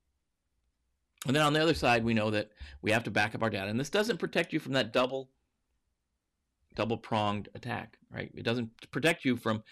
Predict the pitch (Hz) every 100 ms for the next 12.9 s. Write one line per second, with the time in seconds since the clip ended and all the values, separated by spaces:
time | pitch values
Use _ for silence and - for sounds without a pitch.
0 | - - - 190 156 - 208 185 135 110
1 | 101 104 107 - _ _ - 98 101 98
2 | 101 101 - _ _ _ _ _ - _
3 | _ _ _ _ _ _ _ _ _ _
4 | _ _ - 113 - 135 - 98 95 -
5 | - _ _ _ _ - - 165 127 123
6 | _ _ _ _ _ _ _ - 151 220
7 | 202 156 123 107 101 107 - - - 104
8 | 101 139 151 113 104 104 - _ _ _
9 | _ - 107 104 110 101 - 120 139 185
10 | 175 - 104 - 107 - 104 107 - -
11 | 110 113 110 98 101 113 _ _ - 107
12 | - 156 160 - - 123 117 117 -